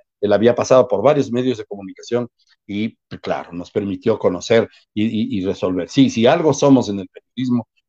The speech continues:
es por, por uno de los que es Juanito Paz de Miño, y, y, y evidentemente su, su, su pa-, su hi-, su hijo es historiador, el conocido historiador, lo voy a tener aquí en algún momento,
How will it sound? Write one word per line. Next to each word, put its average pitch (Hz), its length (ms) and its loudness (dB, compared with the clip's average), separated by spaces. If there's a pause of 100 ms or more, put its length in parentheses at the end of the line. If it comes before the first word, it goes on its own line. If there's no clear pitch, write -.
es 110 280 0
por, 95 260 -4 (100)
por - 180 -2
uno 160 260 4
de 107 100 4
los 95 180 -6
que 101 220 -8
es 110 260 -6 (220)
Juanito 104 420 -2
Paz 87 180 -8
de 85 80 -12
Miño, 85 300 -8 (440)
y, 110 120 0
y, 123 320 0
y 107 80 2
evidentemente 127 720 4
su, 101 280 -8
su, - 220 -18
su 95 180 -10
pa-, 127 260 2
su 101 200 -6
hi-, 123 120 -2
su - 200 -12
hijo 147 420 0 (320)
es 101 260 -4
historiador, 110 760 2 (120)
el 95 140 -10
conocido 104 420 0
historiador, 110 580 2
lo 139 140 4
voy 214 120 6
a 165 100 2
tener 123 240 2
aquí 113 260 -4
en 120 80 -6
algún 110 240 -10
momento, 131 500 -4